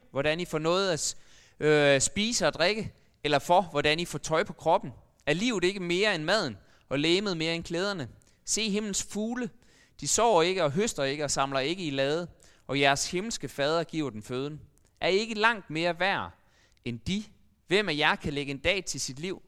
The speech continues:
ved at bekymre sig?" Bum, tak for den.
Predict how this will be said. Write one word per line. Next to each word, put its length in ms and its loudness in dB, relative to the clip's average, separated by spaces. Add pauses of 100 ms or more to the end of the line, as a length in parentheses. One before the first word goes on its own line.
ved 100 -2
at 60 -4
bekymre 460 -4
sig?" 140 -16 (1200)
Bum, 280 -4 (180)
tak 260 -16
for 100 -18 (180)
den. 220 -6